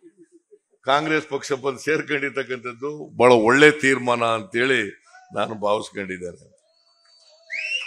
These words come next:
ಬಿ ಜೆ ಪಿ ಗೆದ್ರೆ ಬಿ ಜೆ ಪಿ ಬಾಲ ಹಿಡಿತಾರೆ,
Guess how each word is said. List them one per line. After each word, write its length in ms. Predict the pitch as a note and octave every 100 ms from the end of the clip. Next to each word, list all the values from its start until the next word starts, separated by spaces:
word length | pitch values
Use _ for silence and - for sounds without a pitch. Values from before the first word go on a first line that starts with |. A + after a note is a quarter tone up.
| - - F#4 - - - - - F#5 - - - - _ _ _ _ _ _
ಬಿ 160 | B2 E3+
ಜೆ 180 | E3 D#3
ಪಿ 180 | C#3+
ಗೆದ್ರೆ 600 | C#3 C#3+ B2+ C3+ C3+ C3 C3
ಬಿ 300 | A#2+ E3+ F3
ಜೆ 120 | F#3+
ಪಿ 220 | E3+ F3
ಬಾಲ 200 | F3+ F#3
ಹಿಡಿತಾರೆ, 640 | F#3 F3 F3 F#3 F#3 G3+